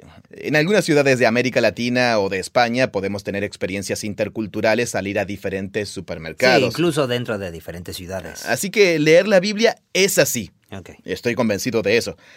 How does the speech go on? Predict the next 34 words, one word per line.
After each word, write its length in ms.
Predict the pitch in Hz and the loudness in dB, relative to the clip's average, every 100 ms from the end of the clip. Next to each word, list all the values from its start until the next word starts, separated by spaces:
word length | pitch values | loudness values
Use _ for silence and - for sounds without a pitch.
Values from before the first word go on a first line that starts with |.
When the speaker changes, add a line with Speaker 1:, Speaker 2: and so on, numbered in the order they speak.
| - - | -20 -12
Speaker 1:
Eh, 240 | 76 76 - | -10 -8 -6
así 200 | - 131 | -6 0
que 200 | 131 135 | 4 4
ese 120 | 147 | 2
supermercado 800 | 117 127 123 113 135 135 143 135 | 2 2 2 0 2 2 2 0
tiene 220 | 131 127 | 0 0
una 160 | 127 | 0
organización 640 | 120 117 113 113 - 127 127 | 0 0 -4 -6 -6 -6 -4
interna 640 | 127 110 131 127 139 143 | -6 -4 -2 -2 -2 -6
muy 420 | 117 117 127 139 135 | -6 -4 0 0 2
deliberada. 600 | 123 110 104 180 117 95 - | 2 2 4 4 2 -2 -10
Speaker 2:
Mm, 800 | 117 113 104 95 85 82 82 82 | -10 -8 -8 -10 -10 -12 -14 -6
pero 340 | 135 147 180 170 | -2 0 -2 -4
no 220 | 110 110 | -8 -6
siempre 400 | 120 104 110 120 | -6 -6 -4 -4
la 100 | 95 | -6
entiendes. 400 | - 82 76 - | -8 -12 -8 -2
Speaker 1:
Sí, 340 | 180 139 104 - | 2 0 -2 -10
y 40 | |
cuando 200 | - 113 | -4 -2
estás 280 | 117 - 151 | 0 0 2
en 80 | 143 | 2
el 80 | 131 | 0
supermercado 600 | 127 131 123 120 139 131 | 0 0 0 2 2 2
mediterráneo, 1040 | 123 117 113 113 131 127 131 131 135 143 | 0 -2 0 2 2 2 0 0 0 -2
israelí 760 | 101 92 95 85 90 107 107 101 | -6 -6 -8 -6 -6 -4 -2 -4
o 140 | 92 | -6
griego, 560 | 98 120 143 123 127 160 - - _ - | -4 2 2 2 0 -2 -8 -20 _ -10
y 140 | 110 | -4
recorres 520 | 110 107 123 127 120 135 | -2 2 4 4 4 0
un 100 | 123 | 2
pasillo 460 | 117 123 131 147 | 2 2 2 4
y 80 | 143 | 4
ves 360 | 123 151 - | 4 2 0